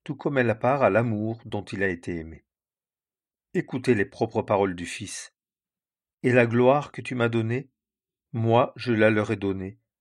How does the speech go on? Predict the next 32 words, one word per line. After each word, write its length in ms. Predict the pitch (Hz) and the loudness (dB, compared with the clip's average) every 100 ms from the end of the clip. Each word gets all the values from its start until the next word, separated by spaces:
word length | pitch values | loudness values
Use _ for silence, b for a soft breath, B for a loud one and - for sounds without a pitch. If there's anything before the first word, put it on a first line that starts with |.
| - | -4
afin 300 | 123 113 151 | -4 0 -2
qu'ils 200 | - 113 | -2 -6
soient 380 | - 120 101 - | -2 0 -2 -2
un, 240 | 123 117 - _ _ _ _ _ | -6 -6 -10 _ _ _ _ _
comme 280 | - 110 110 | -6 -4 -2
nous 160 | 117 143 | -4 -2
nous 120 | 135 | -4
sommes 300 | 117 107 - - | -4 -6 -6 -10
un, 200 | 98 87 _ _ _ _ _ _ _ | -10 -10 _ _ _ _ _ _ _
moi 280 | 110 107 120 | -6 -2 0
en 180 | 143 127 | 0 -2
eux 240 | 113 123 - _ _ _ | -4 -4 -8 _ _ _
et 140 | - 120 | -2 -2
toi 220 | - 123 | 2 2
en 140 | 92 | 0
moi, 340 | 87 85 80 - _ _ _ _ _ _ _ | -4 -10 -12 -14 _ _ _ _ _ _ _
afin 260 | 135 - 165 | -10 -4 -4
qu'ils 200 | 147 120 | -4 -2
soient 260 | - 113 | 0 0
consommés 480 | - 160 - 143 113 | 0 -4 -4 0 0
en 220 | 95 92 | 0 -4
un, 200 | 90 - _ _ _ _ - | -6 -8 _ _ _ _ -6
et 100 | 127 | -4
que 120 | 120 | 0
le 100 | 135 | 0
monde 360 | 135 123 95 87 | 2 0 -2 -2
connaisse 640 | - 131 98 113 - - - | 0 2 0 -2 -8 -12 -6
que 100 | 117 | -8
toi 280 | 117 139 | -2 -2
tu 120 | 151 139 | -2 -2
m'as 220 | 113 104 | -4 -2
envoyé, 500 | 90 90 87 87 | -4 -6 -6 -8